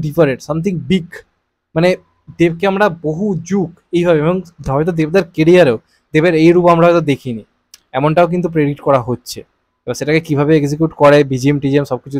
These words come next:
দিয়ে, সেটা একটা দেখার ব্যাপার থাকবে। এবং অনেকদিন পর দেবদাকে সেই মানে চ্যালেঞ্জ রংবাজ পাগলু মুডে আমরা হয়তো আবার পেতে চলেছি ছেলে দেবের মাধ্যমে, প্লাস বাবা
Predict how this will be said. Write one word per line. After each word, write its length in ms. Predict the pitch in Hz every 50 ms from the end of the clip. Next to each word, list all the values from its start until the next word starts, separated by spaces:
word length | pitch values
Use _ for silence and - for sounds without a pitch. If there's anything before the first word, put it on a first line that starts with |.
| 131 127
দিয়ে, 160 | 135 139 147 151 - _ _ _ _ _
সেটা 120 | - 139 135 135
একটা 100 | 135 123 120
দেখার 180 | 113 123 127 131
ব্যাপার 180 | 131 139 139 - -
থাকবে। 160 | 139 135 147 147
এবং 100 | 143 127 117
অনেকদিন 260 | 117 127 139 147 151 147 160
পর 120 | 151 151 156 - _ _ _ _ _ 139
দেবদাকে 280 | 131 123 147 143 147 143
সেই 120 | 156 151 147 143 139 147 _ _ -
মানে 140 | 147 147 143 -
চ্যালেঞ্জ 260 | - 143 143 147 143 131 123
রংবাজ 300 | 127 131 139 139 143 139 - -
পাগলু 240 | 127 127 127 135 147 143 139
মুডে 140 | 139 135 135 131
আমরা 100 | 131 131 131
হয়তো 120 | 127 127
আবার 100 | 127 127 -
পেতে 120 | 131 123 123 131
চলেছি 180 | 127 127 131 131 -
ছেলে 160 | - 127 131 123
দেবের 180 | 135 131 131 127 127
মাধ্যমে, 300 | 120 117 - 123 123 131 156 _ _ _ _ _
প্লাস 160 | - 147 127 127 123 127
বাবা 140 | 123 135